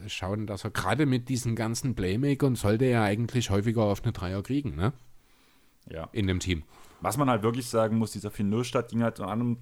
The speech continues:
Speaker 2: zweimal gegen Detroit ohne Cade Cunningham.
Speaker 1: Ja.
Speaker 2: Ging gegen die Pels ohne Zion. Und wer war der dritte Gegner?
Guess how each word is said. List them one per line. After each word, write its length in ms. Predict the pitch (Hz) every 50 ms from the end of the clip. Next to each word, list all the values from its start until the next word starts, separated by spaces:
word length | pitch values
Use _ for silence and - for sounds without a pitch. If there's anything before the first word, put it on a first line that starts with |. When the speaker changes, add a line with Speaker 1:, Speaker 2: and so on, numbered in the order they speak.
| - -
Speaker 2:
zweimal 460 | - - - 104 95 117 139 135 123 117
gegen 280 | 120 120 113 123 120
Detroit 520 | 117 113 - - - 110 117 135 151 - - - - -
ohne 220 | - 113 113 117 113
Cade 180 | - 127 117 -
Cunningham. 440 | - 127 123 127 135 147 170 175 170 - - - - - - - - - - - - -
Speaker 1:
Ja. 240 | 85 87 85 85 82 - -
Speaker 2:
Ging 200 | - 127 120 123
gegen 240 | 120 123 113 117 117
die 80 | 120 113
Pels 360 | - 120 120 120 135 143 -
ohne 200 | - 120 120 120
Zion. 500 | 104 107 104 101 117 135 156 160 160 147 - - - _ _ _ - - - - - -
Und 180 | - 110 113 107
wer 160 | 113 117 123
war 100 | 131 135
der 140 | 135 131 131
dritte 320 | - - - 139 147 143
Gegner? 560 | 131 143 143 139 143 147 143 139 139 131 120